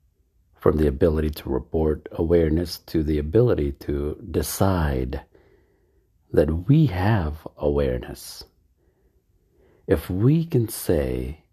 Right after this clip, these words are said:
that we have it, then prior to speech, some processing system in the brain must have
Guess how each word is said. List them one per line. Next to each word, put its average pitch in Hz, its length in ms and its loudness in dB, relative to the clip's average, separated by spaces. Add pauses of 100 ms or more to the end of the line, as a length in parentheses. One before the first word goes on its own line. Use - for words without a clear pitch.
(340)
that 71 260 2
we 110 260 4
have 69 340 -2
it, 62 260 -8 (300)
then 78 180 2
prior 98 440 0
to - 120 -4
speech, - 720 -2 (960)
some - 380 0
processing 76 640 -4
system 78 440 -2
in 73 100 0
the 76 60 -2
brain 87 400 2
must 107 300 -2
have - 340 -4